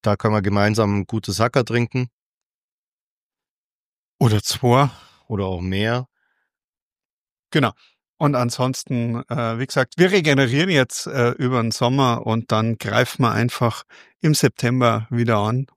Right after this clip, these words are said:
Speaker 2: und
Speaker 1: davor gibt's noch eine große Overtime und alles andere hört ihr bei Puckmas.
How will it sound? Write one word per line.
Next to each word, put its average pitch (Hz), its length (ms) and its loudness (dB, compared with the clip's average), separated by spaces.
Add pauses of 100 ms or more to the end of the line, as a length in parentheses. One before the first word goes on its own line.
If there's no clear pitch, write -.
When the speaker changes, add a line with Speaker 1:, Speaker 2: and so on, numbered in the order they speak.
(140)
Speaker 2:
und 117 400 -2 (800)
Speaker 1:
davor 113 320 4
gibt's 117 240 -2
noch 120 100 4
eine 110 160 4
große 131 440 4
Overtime 110 760 4
und 101 380 -6 (640)
alles 101 260 -2
andere 104 400 -2
hört 101 200 -2
ihr 101 60 -4
bei 98 140 -6
Puckmas. 101 640 -6